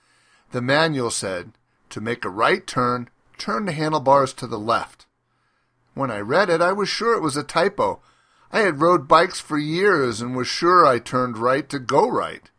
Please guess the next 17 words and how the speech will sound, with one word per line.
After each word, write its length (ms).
Defiantly, 840
I 100
dropped 440
the 60
manual, 520
hopped 500
on 140
my 200
bike, 400
and 120
tried 320
it. 160
Sure 460
enough, 320
they 140
were 180
right. 420